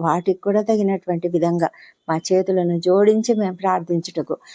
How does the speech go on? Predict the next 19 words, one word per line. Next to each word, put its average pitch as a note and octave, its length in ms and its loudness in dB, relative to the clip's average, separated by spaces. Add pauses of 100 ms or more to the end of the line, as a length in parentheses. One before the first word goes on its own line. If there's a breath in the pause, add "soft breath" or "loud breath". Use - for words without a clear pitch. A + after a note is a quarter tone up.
(220 loud breath)
మా F3 100 0
చేతులను G3+ 600 2
పైకెత్తి G#3+ 600 2
మేము A3 220 2
పో-, - 280 -8
ప్రార్థించుటకు, F3+ 760 -2 (380 soft breath)
మా F#3 100 2
తండ్రి G3+ 300 4
దేవ, G3+ 340 4 (200)
మోకరించి G3+ 580 2
ప్రార్థించుటకు F#3+ 840 -2 (160)
తండ్రి, F#3 340 0 (300 soft breath)
ప్రతి G3 380 2
విధంగా G#3+ 480 2 (200)
తండ్రి, F#3 240 2
మేము F3 380 0 (340)
ఈ F#3+ 200 6
పోరాటం G3+ 680 2
చేయడానికి F3 680 0